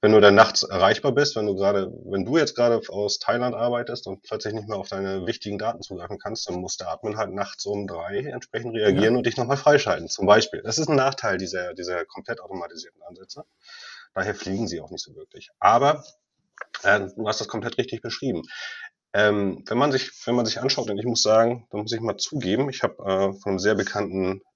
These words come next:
Speaker 1: Streaming-Anbieter internationalen, äh, da hab ich mal versucht, drauf zuzugreifen über einen meiner, meiner Server, der in Frankfurt, glaub ich, ist der gehostet, über ein V P N.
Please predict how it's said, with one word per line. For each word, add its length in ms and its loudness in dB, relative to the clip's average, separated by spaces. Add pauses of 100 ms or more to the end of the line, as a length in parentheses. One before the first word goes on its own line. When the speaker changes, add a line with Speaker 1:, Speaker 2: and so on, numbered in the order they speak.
Speaker 1:
Streaming-Anbieter 800 0
internationalen, 800 -2 (540)
äh, 400 4
da 40 -6
hab 140 -4
ich 80 -6
mal 100 0
versucht, 760 0 (100)
drauf 160 -4
zuzugreifen 640 -2
über 260 -2
einen 180 -4
meiner, 520 -2
meiner 220 -8
Server, 400 2
der 160 0
in 340 -6 (400)
Frankfurt, 320 -6
glaub 180 -4
ich, 60 -6
ist 140 -4
der 80 -4
gehostet, 500 -8 (920)
über 180 -6
ein 100 -10
V 160 -6
P 80 -4
N. 260 -4